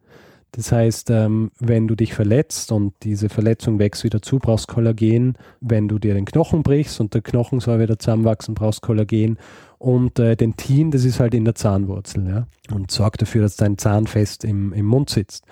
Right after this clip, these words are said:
Ja, also was kaputt wirklich gemacht hat, im wahrsten Sinne des Wortes, ist, äh, hat dafür gesorgt, dass der Mensch einfach auseinanderfällt. Und interessant ist es auch,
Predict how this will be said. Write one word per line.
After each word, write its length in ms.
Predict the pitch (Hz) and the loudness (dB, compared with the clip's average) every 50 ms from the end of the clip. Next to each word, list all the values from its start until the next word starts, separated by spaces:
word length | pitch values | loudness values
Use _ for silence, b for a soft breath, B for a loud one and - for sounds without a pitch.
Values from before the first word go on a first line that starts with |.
| B B B B B B B B B B _ | B B B B B B B B B B _
Ja, 240 | _ 147 147 117 92 | _ 0 0 0 0
also 240 | - 127 131 127 151 | -2 -2 0 2 2
was 160 | 165 156 - | 2 2 0
kaputt 420 | - 170 139 180 190 - - - - | 0 0 0 0 0 0 -2 -8 -10
wirklich 420 | - 135 165 185 - - 180 - - | -2 0 0 0 2 0 -2 -2 -2
gemacht 340 | - 156 147 156 - - - | 0 0 0 0 0 0 0
hat, 160 | 175 160 147 | 0 2 2
im 120 | 135 131 | 2 2
wahrsten 300 | 131 131 147 - - 156 | 2 2 2 2 0 0
Sinne 200 | - 151 156 151 143 | 0 2 2 2 2
des 140 | 131 - | 0 0
Wortes, 360 | 127 127 131 131 - 156 139 139 | 0 0 0 0 0 -2 -2 -2
ist, 260 | 139 127 - - - | -2 -4 -4 -8 -2
äh, 180 | 135 127 123 120 | 0 2 2 4
hat 200 | 131 127 - - | 2 2 0 -2
dafür 220 | 135 - 143 135 | -2 0 0 -2
gesorgt, 340 | - - 131 127 127 - - | 0 0 0 0 0 0 -4
dass 100 | 127 - | -6 -2
der 120 | - 131 | -2 0
Mensch 320 | 117 113 117 127 139 131 127 | 2 2 2 2 0 0 0
einfach 260 | 120 120 117 135 127 | 0 0 0 0 0
auseinanderfällt. 1040 | 123 113 - 123 110 110 117 135 151 139 - - 104 95 90 90 - _ - - _ _ | 0 0 0 0 0 0 0 0 -2 -4 -4 -4 -6 -6 -6 -8 -14 _ -20 -20 _ _
Und 140 | _ 123 127 | _ -2 0
interessant 460 | 135 123 - 151 - 139 139 151 185 196 | 0 0 0 0 2 2 2 2 2 0
ist 100 | 175 131 | 0 0
es 160 | 123 107 104 | 0 0 0
auch, 400 | 92 104 131 151 - - - - | -2 -2 -2 -4 -6 -10 -20 -20